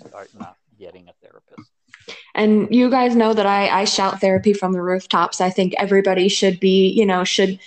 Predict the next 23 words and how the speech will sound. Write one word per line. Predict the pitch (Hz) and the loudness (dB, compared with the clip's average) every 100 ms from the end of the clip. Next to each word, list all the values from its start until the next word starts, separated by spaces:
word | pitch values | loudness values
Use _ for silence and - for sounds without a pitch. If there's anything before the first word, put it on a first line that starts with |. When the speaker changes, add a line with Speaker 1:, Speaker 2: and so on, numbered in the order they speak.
| - | -6
Speaker 2:
should | - 269 | -2 -2
try | 277 254 269 | 0 0 0
therapy, | 269 262 269 269 269 262 | 0 0 2 2 2 2
whether | 226 220 220 | 2 2 0
it's | 220 | 0
once | 226 226 226 | -2 0 2
a | |
month, | 220 220 220 | 2 2 0
once | 214 226 | -2 -2
every | 214 | -2
couple | 214 220 214 | -2 -2 0
months, | 214 208 214 | 0 0 0
once | 220 220 | -2 0
a | 208 | 0
week, | 202 220 | 0 0
whatever | 214 196 196 202 | 0 0 0 0
it | 196 | 2
is | 196 196 | 2 2
that | 196 170 | 0 0
you | 190 | 2
need. | 202 202 180 | 4 4 2
I, | 185 - | -2 -2
I | 185 196 185 | -2 -2 -4